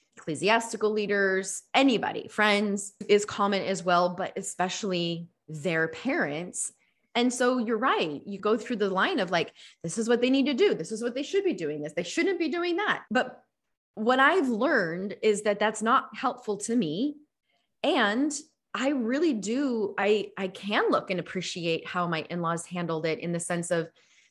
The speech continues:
they did exactly what, uh, parents need to do in that moment. I'm not the blood daughter, even though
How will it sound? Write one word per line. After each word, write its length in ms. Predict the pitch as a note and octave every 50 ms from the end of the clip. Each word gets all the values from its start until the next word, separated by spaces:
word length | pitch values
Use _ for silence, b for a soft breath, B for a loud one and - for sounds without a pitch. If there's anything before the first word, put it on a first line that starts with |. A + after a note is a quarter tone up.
| b _ _
they 360 | - D#3+ D#3 D#3 G#3+ B3 D4+
did 240 | C4+ A#3+ B3+ E4+ -
exactly 680 | F#4+ A#3+ G3+ - - - A3+ A#3 C4+ E4 E4 - C4+ D4
what, 380 | A#3+ F#3+ F3+ A3 A3 - - - -
uh, 120 | - F#3 - - _ _
parents 720 | - - G3 F#3 G#3 G#3+ B3 C#4+ C#4+ C4+ - - - - - _ _ _ _ _ _ _ _ _ -
need 340 | F#3+ A3 A#3+ C4 C#4 B3 -
to 120 | C4 A#3+
do 320 | F#3+ F3 F3+ G#3+ C4 F4+
in 120 | D#4+ A#3 G#3
that 200 | F3+ - - -
moment. 560 | F3+ F3 F#3+ B3+ F#4+ E4 A3 F#3 F3+ F3+ - - _ _ b b b b b _ _ -
I'm 420 | G3 B3 E4 G#4 G#4 G4+ F4 C4+ A#3
not 360 | G#3+ A#3 E4 F4+ C#4 - - - _ _
the 120 | F#3+ A#3+ A3
blood 420 | F3 F#3 F#3+ G#3+ A3 G#3+ F#3+ E3+
daughter, 640 | E3+ F3 G3 D#4 G4+ F#4 G#3 D3 - G2 F2 - F#3+ _ _ _ _ _ -
even 300 | D4 F4 F#4 A4 G#4 F#4
though 360 | F#4 E4 E4 E4 E4 E4